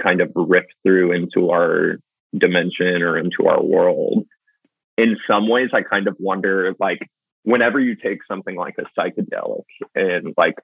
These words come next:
mushrooms, D M T, whatever, and a lot of the times in these altered state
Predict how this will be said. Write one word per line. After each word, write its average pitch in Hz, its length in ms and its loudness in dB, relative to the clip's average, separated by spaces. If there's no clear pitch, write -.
mushrooms, 98 840 2
D 98 120 0
M 92 180 -4
T, 90 160 0
whatever, 82 720 0
and 95 480 0
a 90 40 4
lot 95 220 4
of 101 80 2
the 95 100 -2
times 90 380 -4
in 92 80 -4
these 87 180 -2
altered 90 400 2
state 90 280 0